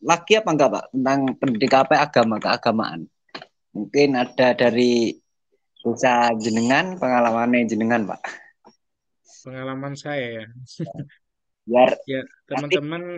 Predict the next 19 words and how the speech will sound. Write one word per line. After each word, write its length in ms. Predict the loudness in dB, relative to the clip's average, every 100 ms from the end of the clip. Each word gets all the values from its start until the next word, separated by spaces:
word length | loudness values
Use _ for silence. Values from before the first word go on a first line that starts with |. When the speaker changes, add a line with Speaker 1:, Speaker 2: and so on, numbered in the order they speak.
| -16 _
Speaker 1:
berpikir, 240 | _ -10 -8
Speaker 2:
eh, 180 | -8 -8 -8 -10 -20 -20 -6
Speaker 1:
kadang 380 | -4 0 0 0 -2 -8 _ _ _ _ _
Speaker 2:
ya, 320 | -10 -10 -10 -14 _ _ _ _
ke, 400 | -10 -8 -6 -8 -14 -12
coba 400 | -10 -8 -10 -12 _
ini 280 | -8 -8 -8
biasanya 560 | -10 -10 -8 -8 -10 -12
di, 520 | -10 -8 -8 -10 -12 -16 _ _ _ _ _ _ _ _
mungkin 320 | -14 -12 -10
di 240 | -10 -12
masjid-masjid 720 | -12 -16 -12 -14 -12 -12 -12 -12
sekitar 520 | -14 -14 -10 -8 -8
gitu 200 | -12 -14
ya, 160 | -14 -14
atau 280 | -12 -12 -12
di 120 | -14
musola-musola 680 | -14 -12 -10 -10 -14 -16 -16
sekitar. 480 | -16 -16 -10 -10 -10